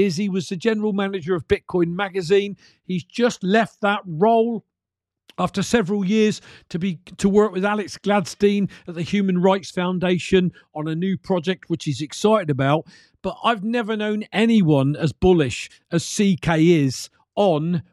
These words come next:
we are, none of us, bullish enough on where this thing is going. So I watched him recently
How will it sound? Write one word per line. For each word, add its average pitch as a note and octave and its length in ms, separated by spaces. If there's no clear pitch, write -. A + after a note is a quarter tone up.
we F#3 280
are, F3 300
none G3+ 300
of D3 120
us, D3 200
bullish E3+ 460
enough D#3+ 480
on E3 200
where E3+ 180
this C#3+ 220
thing C#3+ 220
is C#3 120
going. C#3 380
So D#3 260
I G#3 160
watched A3 360
him G#3 180
recently F3 720